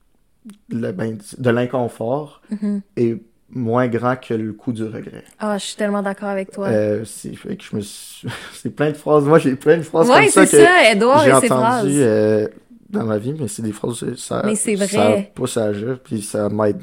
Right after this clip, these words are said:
Speaker 1: à grandir,
Speaker 2: Puis,
Speaker 1: ça
Speaker 2: tu sais, psychologiquement parlant, c'est vrai aussi que, de façon générale, les gens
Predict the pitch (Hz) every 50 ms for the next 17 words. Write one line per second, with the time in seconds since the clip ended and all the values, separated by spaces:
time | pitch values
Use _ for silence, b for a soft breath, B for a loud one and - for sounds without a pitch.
0 | - _ _ - 147 104 104 107 101 104 101 - - - - - - 233 233 220
1 | - - 277 285 277 - - - - 254 - 269 214 214 208 190 208 - 220 220
2 | 226 - 170 180 185 196 226 233 - - 202 185 190 - 214 226 220 175 185 -
3 | - - 233 202 - - 190 190 190 185 185 190 175 180 - 214 214 208 214 196
4 | 175 180 196 214 214 185 185 190 180 196 196 202 214